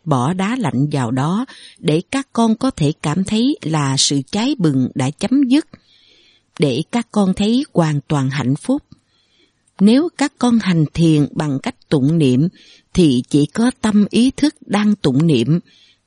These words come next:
Tâm vô thức ở dưới sâu không tham gia vào việc này. Như vậy chỉ cần nhỏ bé của tâm, tâm ý thức, hình dung hay tưởng tượng,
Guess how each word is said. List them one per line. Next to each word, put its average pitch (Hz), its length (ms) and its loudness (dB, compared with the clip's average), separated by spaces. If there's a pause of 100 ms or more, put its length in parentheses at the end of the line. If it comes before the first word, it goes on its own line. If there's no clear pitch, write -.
(840)
Tâm 220 300 4
vô 208 200 4
thức 277 300 -2
ở 156 200 2
dưới 226 180 4
sâu 220 340 -2
không 233 320 2
tham 220 280 4
gia 208 320 0
vào 139 220 2
việc 147 260 0
này. 139 280 0 (840)
Như 190 280 4
vậy 131 200 2 (200)
chỉ 165 260 4
cần 143 280 2
nhỏ 139 260 2
bé 226 260 0
của 139 220 -2 (100)
tâm, 214 300 2 (680)
tâm 190 240 -2
ý 233 240 4
thức, 320 260 0 (180)
hình 165 320 2 (120)
dung 233 420 4
hay 185 360 2
tưởng 156 260 2
tượng, 131 400 0